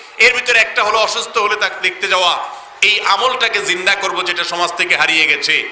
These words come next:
অসুস্থ হলে রুগীকে দেখতে যাব, রুগীর কাছে গিয়ে তাকে অভয় দেব, সান্ত্বনা দেব, কোনো পয়সা খরচ করতে না পারলেও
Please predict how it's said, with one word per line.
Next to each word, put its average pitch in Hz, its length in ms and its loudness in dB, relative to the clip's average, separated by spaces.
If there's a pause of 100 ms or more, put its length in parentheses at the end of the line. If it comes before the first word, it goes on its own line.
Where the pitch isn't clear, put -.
(260)
অসুস্থ 214 420 -2
হলে 190 220 2
রুগীকে 180 340 0
দেখতে 165 320 0
যাব, 202 220 4 (500)
রুগীর 202 360 2
কাছে 214 320 2
গিয়ে 233 320 4 (260)
তাকে 202 220 0
অভয় 214 360 4
দেব, 226 240 2
সান্ত্বনা 220 500 0
দেব, 208 300 -2 (280)
কোনো 208 160 0
পয়সা 214 360 0
খরচ 214 300 -2
করতে 208 280 -2
না 185 140 2
পারলেও 202 420 2